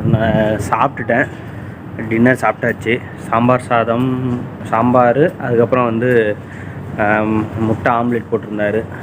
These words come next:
சாப்பிட்டு முடிச்சாச்சு. சாப்பிட்டு முடிச்சுட்டு என்னடா இன்னும் ஜம்யாக்கு அனுப்பலையே, ரெண்டு நாள் ஆச்சே போய் ஜம்யாக்கு அனுப்பலையேன்னு பார்த்தேன். அதுக்கப்புறம் இப்போ தான் முதலாளி அம்மா வந்து, ஆ, ஃபோட்டோலாம் அனுப்பியிருக்காங்க. ஆ, வாங்க போயிட்டு அதெல்லாம் வாங்கிட்டு வருவோம்.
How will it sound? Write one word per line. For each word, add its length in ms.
சாப்பிட்டு 400
முடிச்சாச்சு. 520
சாப்பிட்டு 380
முடிச்சுட்டு 420
என்னடா 280
இன்னும் 280
ஜம்யாக்கு 460
அனுப்பலையே, 420
ரெண்டு 180
நாள் 220
ஆச்சே 300
போய் 300
ஜம்யாக்கு 460
அனுப்பலையேன்னு 460
பார்த்தேன். 320
அதுக்கப்புறம் 380
இப்போ 160
தான் 180
முதலாளி 300
அம்மா 160
வந்து, 260
ஆ, 240
ஃபோட்டோலாம் 520
அனுப்பியிருக்காங்க. 520
ஆ, 60
வாங்க 280
போயிட்டு 360
அதெல்லாம் 380
வாங்கிட்டு 340
வருவோம். 280